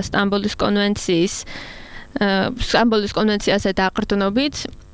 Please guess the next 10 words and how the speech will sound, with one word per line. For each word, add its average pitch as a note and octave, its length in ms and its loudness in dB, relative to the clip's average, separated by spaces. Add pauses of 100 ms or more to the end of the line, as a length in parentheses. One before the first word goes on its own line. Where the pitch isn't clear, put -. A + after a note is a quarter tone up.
(120)
ო, A3 120 0
როგორც B3 380 2
თქვენ A3+ 260 0
აღნიშნეთ, G#3 800 2
ოცზე G#3+ 360 2
მეტ G3+ 200 0
კანონში G#3 460 2
შევიდა G3+ 380 2
ცვლილება G#3 600 2 (580)
და D#4+ 160 4